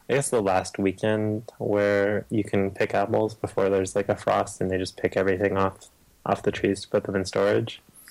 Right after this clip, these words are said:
So, like, there was a traffic jam on, like, every exit on the, like, way to, like, Orchard Country.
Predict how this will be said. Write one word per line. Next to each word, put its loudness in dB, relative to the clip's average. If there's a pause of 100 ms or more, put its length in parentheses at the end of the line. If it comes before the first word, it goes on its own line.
(600)
So, 2
like, 0 (360)
there 2
was 2
a 2
traffic 0
jam 2
on, -4
like, -4
every 2
exit 0
on -4
the, -4 (140)
like, -2 (280)
way 2
to, -2
like, 0
Orchard 0
Country. 0